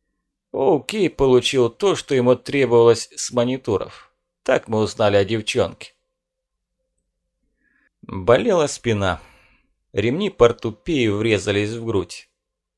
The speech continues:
"Я ничего не чувствую", думал он. "Я вообще ничего не чувствую". "У меня есть к тебе вопрос, Тернер. Собственно говоря, пара вопросов.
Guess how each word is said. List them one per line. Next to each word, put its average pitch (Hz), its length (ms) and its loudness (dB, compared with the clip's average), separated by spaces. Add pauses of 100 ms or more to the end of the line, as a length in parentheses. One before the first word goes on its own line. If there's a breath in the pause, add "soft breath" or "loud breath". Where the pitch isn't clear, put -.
(600)
"Я 185 340 -2
ничего 151 480 -4
не 135 160 -6
чувствую", 107 600 -2
думал 107 360 0
он. 101 280 -4 (560)
"Я 117 340 -2
вообще 113 720 0
ничего 113 680 -4
не 110 240 -4
чувствую". 95 680 -8 (2000)
"У - 120 -8
меня 233 300 -2
есть 247 320 -4
к - 80 -16
тебе - 300 -2
вопрос, - 500 2
Тернер. 98 500 0 (420)
Собственно - 600 -4
говоря, 147 380 2
пара 135 400 4
вопросов. - 760 -2